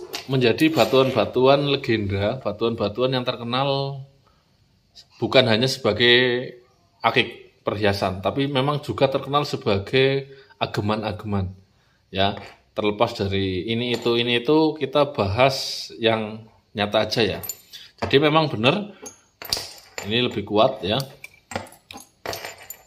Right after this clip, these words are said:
Ya. Jadi kenapa orang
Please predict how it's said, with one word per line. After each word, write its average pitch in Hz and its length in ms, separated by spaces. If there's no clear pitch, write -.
Ya. 113 320
Jadi 190 640
kenapa 156 720
orang 185 340